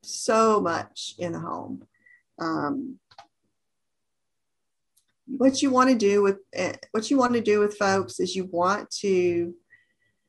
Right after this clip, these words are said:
look at their forehead and you wanna see a sign, and everybody has this same sign across their forehead, and it says, "Make me feel special." And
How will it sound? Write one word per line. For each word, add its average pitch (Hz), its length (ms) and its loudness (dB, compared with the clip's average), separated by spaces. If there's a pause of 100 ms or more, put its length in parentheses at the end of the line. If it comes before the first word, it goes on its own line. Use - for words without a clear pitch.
(540)
look 220 220 4
at 247 160 2
their 226 140 6
forehead 196 1000 6 (560)
and 190 180 -2
you 190 100 0
wanna 196 200 2
see 220 200 0
a 208 60 4
sign, 180 600 4
and 175 180 -4
everybody 214 460 2
has 208 240 2
this 196 200 -2
same 196 260 0
sign 185 320 0
across 175 400 -4
their 165 120 -6
forehead, 170 480 -2
and 156 120 -2
it - 100 -8
says, 170 420 -2
"Make 170 400 -4
me 180 260 -6
feel 151 240 -6
special." - 680 -12 (1400)
And 170 600 -4